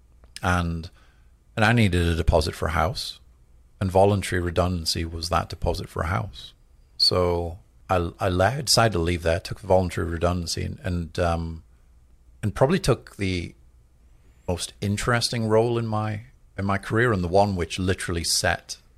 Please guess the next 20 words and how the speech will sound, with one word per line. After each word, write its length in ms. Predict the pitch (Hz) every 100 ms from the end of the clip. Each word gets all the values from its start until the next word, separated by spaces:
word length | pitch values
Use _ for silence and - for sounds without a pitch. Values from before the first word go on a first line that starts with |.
| _
set 280 | - - 95
my 100 | 87
life 360 | 82 80 85 -
up, 200 | 123 - 87
which 200 | 101 -
was 300 | 90 - - - _ _ _ _ -
working 340 | 113 - 104
for, 420 | - 92 85 82
um, 420 | 82 80 80 80 - _ _ _ - -
a 100 | 92
little 320 | 98 123 131
agency, 840 | 104 92 87 80 - 90 82 82 _ _ _ _ _ _ _ _ -
uh, 280 | 92 87 87
out 200 | 90 87
of 220 | 85 80 -
West 340 | 92 95 -
London 400 | 85 90 110 117
called 400 | - 98 85 90
State 400 | - - 95 -
Digital, 500 | 85 87 98 113 135